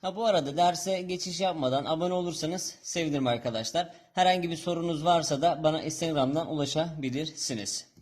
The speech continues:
Tamamdır. Şimdi ilk kartımızı şöyle, e, koyalım. Burada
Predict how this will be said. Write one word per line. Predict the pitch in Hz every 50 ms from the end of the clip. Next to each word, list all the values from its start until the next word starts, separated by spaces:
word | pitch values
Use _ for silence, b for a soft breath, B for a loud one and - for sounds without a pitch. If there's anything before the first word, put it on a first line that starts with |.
| _ _ _ _ -
Tamamdır. | 143 143 123 98 78 - - - - - _ b b b b b b b b b b b
Şimdi | b - 175 170
ilk | - 202 214 - - - - - - _ _ _ -
kartımızı | - 143 123 123 123 - 147 139 139 135 135 -
şöyle, | - - 143 135 135 135 131 127 123 123 - _ -
e, | 120 113 110 113 113
koyalım. | - 143 131 120 123 139 139 131 131
Burada | 143 139 135 131 113 95 -